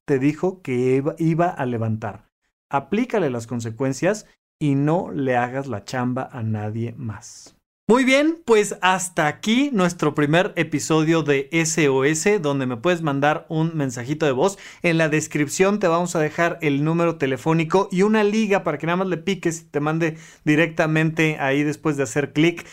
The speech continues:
al, al mensaje de WhatsApp. Nos mandas un mensaje de WhatsApp y... Ya les platicaré después, pero les voy a estar recompensando por participar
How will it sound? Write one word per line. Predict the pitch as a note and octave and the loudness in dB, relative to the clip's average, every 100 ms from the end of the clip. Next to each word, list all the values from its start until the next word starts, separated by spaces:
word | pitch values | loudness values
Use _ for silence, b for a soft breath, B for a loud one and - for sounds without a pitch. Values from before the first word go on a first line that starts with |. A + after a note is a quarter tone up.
| B - | B 0
al, | C#3+ C#3 C3+ C#3+ | 2 2 0 0
al | C3+ C3 C3 B2+ | -2 0 -2 -2
mensaje | C3 C3+ D#3+ D#3+ | -4 -2 -2 0
de | D3+ | 0
WhatsApp. | C#3+ E3 E3 B3+ B3+ B B | 2 0 2 0 -2 B B
Nos | F3+ F#3+ | 0 0
mandas | G3 A3+ A#3+ A#3 | 2 2 2 0
un | A#3 G#3+ | 0 2
mensaje | G3+ F#3+ G3+ G3+ | 2 0 0 0
de | E3+ | 2
WhatsApp | E3+ F3 G3+ G#3 B B _ | 2 2 0 -2 B B _
y... | G3+ A3 A3+ A3+ - _ _ _ _ | 2 4 2 0 -6 _ _ _ _
Ya | F#3 F3 A#3+ | -6 0 2
les | C#4 C#4 | 2 -2
platicaré | A3+ F3+ E3+ E3+ F3 | -2 0 0 2 2
después, | F#3 F3+ F3+ F#3 | 0 0 0 0
pero | F#3 D#3+ | 0 0
les | D3 | 0
voy | D#3 F3+ | 0 0
a | |
estar | F3+ F#3 F#3+ - | 0 -2 -2 -2
recompensando | D#3 D#3 C#3+ C3 C3+ C#3 F3+ E3+ D#3 C3 | 0 0 -2 -2 -2 0 0 0 0 0
por | D3 C3+ | -2 -2
participar | C#3+ B2+ C#3+ B2+ B2+ D#3 D#3+ | -2 -4 -6 -8 -2 0 0